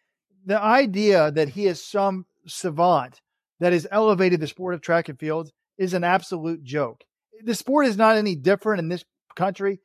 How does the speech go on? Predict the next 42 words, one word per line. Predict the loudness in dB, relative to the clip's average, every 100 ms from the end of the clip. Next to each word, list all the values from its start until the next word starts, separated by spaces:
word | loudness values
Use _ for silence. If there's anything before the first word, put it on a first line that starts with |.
| _ _
than | 0
it | 2
was | 4 2
twenty | -2 -4 -4
years | -2 -2 -4
ago. | -6 -8 -8 _ _ -8
As | -2
I've | -2
said | 2 2
before, | 0 0 2 2 0 _ _
we | 2
have | 6 6 2 _ _ -16
the |
Prefontaine | 0 0 2 0 0 -4
Classic. | 2 4 2 -2 -6 -8 _ -4
We |
have | 0
a | 2
lot | 2 2
of |
meets | 2 -2 -4 -6
in | -8
Eugene. | -6 -6 -6 -6 -8 -12 _ _ -6
We | -2
have | 0
a |
little | 2 2
indoor | 4 2 2 0
series. | -2 -2 -2 -2 -6 _ _ _
This | -8
is | -6
the | -8
same | -4 -4 -2
thing | -4
it | -2
was | 4 4 4 -2 _ _
twenty | -16 -6 -6
years | -2 -4 -4
ago. | -8 -12 -14 _ _
What | -4 2 2 2
has | -8 -12
changed? | -8 -6 -4 -6 -14